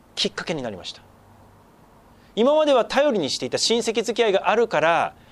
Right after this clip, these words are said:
「いや、私はイエス様のことを信じる」って言っても、「いや、それは違うよ」と。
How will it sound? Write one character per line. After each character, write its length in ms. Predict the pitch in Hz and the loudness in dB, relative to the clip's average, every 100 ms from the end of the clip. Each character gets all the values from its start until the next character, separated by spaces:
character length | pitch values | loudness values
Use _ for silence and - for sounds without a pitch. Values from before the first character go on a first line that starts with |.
| - | -4
「い 40 | 185 | 0
や、 60 | |
私 260 | 185 220 240 | 2 2 2
は 60 | 226 | 2
イ 120 | 202 | 2
エ 80 | 233 | 0
ス 80 | |
様 160 | - 226 | 0 0
の 80 | 202 | 0
こ 80 | 180 | 0
と 80 | |
を 20 | 160 | 0
信 240 | - 208 | 0 0
じ 100 | 208 | 2
る」 60 | 202 | 0
っ 20 | |
て 40 | |
言 40 | 202 | 0
っ 20 | |
て 80 | 170 | 0
も、 60 | 147 | 2
「い 20 | |
や、 100 | 147 | 0
そ 140 | - | 2
れ 60 | 214 | 2
は 100 | 247 | 2
違 160 | - | 0
う 20 | 185 180 | 0 0
よ」 100 | 113 | -2
と。 140 | - | -6